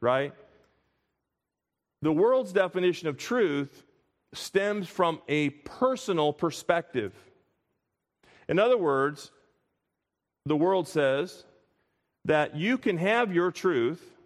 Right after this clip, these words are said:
and I can have my truth, and they're both equally true, but God says, "No,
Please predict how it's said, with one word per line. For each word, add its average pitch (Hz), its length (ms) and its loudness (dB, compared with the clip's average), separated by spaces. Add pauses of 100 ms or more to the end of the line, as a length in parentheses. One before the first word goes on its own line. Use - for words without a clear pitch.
(220)
and 160 160 2
I 220 180 4
can 226 200 -2
have 185 240 2
my 180 320 0
truth, 143 400 -4
and 170 240 0
they're 185 160 2
both 226 480 2
equally 233 540 0
true, 165 760 0 (1700)
but 170 140 0
God 202 320 0
says, 185 260 0
"No, 180 440 -2